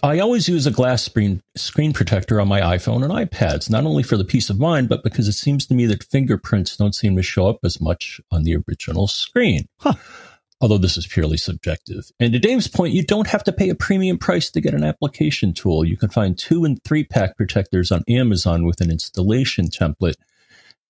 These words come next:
Speaker 1: at very good prices. This kind of template also helps me flawlessly install the screen protector on my iPad Pro eleven inch. And one more thing,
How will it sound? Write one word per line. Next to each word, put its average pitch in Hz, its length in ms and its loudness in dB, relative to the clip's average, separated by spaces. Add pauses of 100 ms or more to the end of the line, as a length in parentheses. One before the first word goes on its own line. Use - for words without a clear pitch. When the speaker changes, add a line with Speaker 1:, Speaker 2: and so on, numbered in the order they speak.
(480)
Speaker 1:
at 95 80 2
very 131 260 2
good 101 220 0
prices. 135 480 0
This 107 160 -2
kind 120 160 2
of 104 80 0
template 95 340 0
also 95 340 0
helps - 340 -2
me 90 160 0
flawlessly 156 720 0
install 123 420 0
the 120 100 2
screen 143 300 0
protector 123 480 -2
on 110 100 0
my 110 160 2
iPad 127 680 -2
Pro 127 440 0
eleven 139 420 2
inch. - 400 -2
And 104 220 0
one 151 100 2
more 160 180 2
thing, 117 320 0